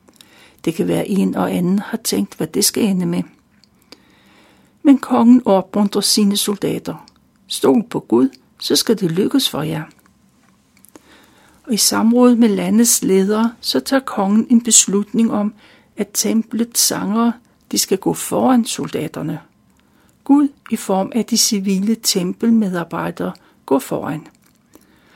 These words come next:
Tempelsangerne, de synger, "Lovet være Gud, hans trofasthed varer til evig tid." På den måde går de israelitiske soldater i krig.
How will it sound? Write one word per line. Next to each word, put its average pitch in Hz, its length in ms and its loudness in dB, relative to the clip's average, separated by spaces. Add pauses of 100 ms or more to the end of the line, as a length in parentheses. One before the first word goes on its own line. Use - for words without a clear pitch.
(600)
Tempelsangerne, 202 840 -2
de 262 180 -4
synger, 170 520 -4 (220)
"Lovet 208 580 0
være 180 220 0
Gud, 180 280 -4 (340)
hans - 280 -4
trofasthed 233 720 -2
varer 170 260 -6
til - 260 -4
evig 190 320 -4
tid." 180 280 -2 (1300)
På 285 100 -4
den 262 300 4
måde 220 400 4 (400)
går 214 220 2
de 214 400 -2 (200)
israelitiske 214 880 0 (160)
soldater 175 640 -2
i - 120 -16
krig. - 300 -10